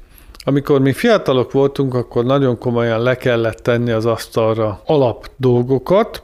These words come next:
megmászhatták velünk a szamárlétrát, tehát végig kellett menni fokozatokban, hogy a W C takarítástól, ami a mi dolgunk volt a műhelyben,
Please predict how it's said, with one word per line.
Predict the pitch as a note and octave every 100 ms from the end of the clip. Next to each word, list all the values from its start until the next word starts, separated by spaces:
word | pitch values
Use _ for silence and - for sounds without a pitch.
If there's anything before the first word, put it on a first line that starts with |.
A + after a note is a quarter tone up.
| -
megmászhatták | C#3 C#3 C3 B2 A2 - A2+ - - G#2+ -
velünk | A#2 A#2 A#2 A2 -
a | A2 F#2
szamárlétrát, | - A#2+ A#2+ A#2 A#2 C3 C#3 - F#3 A3+ -
tehát | B2+ -
végig | C#3 C#3 C3 A#2+
kellett | - C3 B2 A2+ -
menni | B2 B2+
fokozatokban, | - C#3 - C3 B2+ A2+ - A#2+ A#2+ B2 B2
hogy | G#2 A#2
a |
W | A#2 C3
C | B2 B2
takarítástól, | A2+ A2+ - A#2 A2 - A2+ A2 - C#3 C#3 G#3+ C#4 - - - - -
ami | B2 B2+
a | A#2+
mi | D#3
dolgunk | E3+ A#2 A2 A2 G2
volt | A#2 A2 A#2+
a |
műhelyben, | A2+ A#2+ G2+ F#2+ G#2+ G#2+ A2+ C#3+ B3+